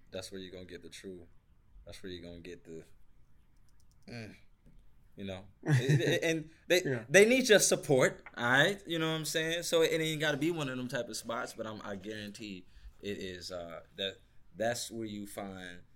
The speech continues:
Speaker 1: some of the best that Saint Louis has to offer. Uh, it, it, it, it happens like that, as well as, uh, as well as, uh, you can go, uh, you can catch some real nice spots in the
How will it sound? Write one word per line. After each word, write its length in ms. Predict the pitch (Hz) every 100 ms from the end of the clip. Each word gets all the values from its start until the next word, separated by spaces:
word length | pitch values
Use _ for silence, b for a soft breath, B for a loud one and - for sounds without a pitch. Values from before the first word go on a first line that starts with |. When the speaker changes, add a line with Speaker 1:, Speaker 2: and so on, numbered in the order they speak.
| -
Speaker 1:
some 260 | - - 98
of 100 | 82
the 120 | 95
best 440 | 85 90 90 - -
that 160 | 87
Saint 240 | - 90 78
Louis 220 | 87 82
has 220 | 87 85
to 120 | 80 76
offer. 400 | 87 90 - 80 - b b -
Uh, 360 | 82 80 76 76 76
it, 180 | 85 87
it, 240 | 87 85 - -
it, 160 | 90 -
it 160 | 92
happens 400 | 87 95 - 87
like 200 | 87 82
that, 260 | 92 87 85 - b b b
as 140 | 82 80
well 240 | 82 80
as, 180 | 80 78
uh, 300 | 80 76 73 80 - - -
as 140 | 98
well 160 | 143 127
as, 160 | 104 101
uh, 240 | 95 87 85 - _ - - - - - - - - - - - _ _ - - _ -
you 140 | 110
can 220 | 117 107 98
go, 300 | 104 98 95
uh, 540 | 92 92 90 87 87 - - - - - - - - -
you 120 | 107
can 120 | 117 101
catch 180 | 110
some 180 | - 98
real 140 | 98 95
nice 260 | 95 90
spots 380 | - 95 92 -
in 80 |
the 80 | 90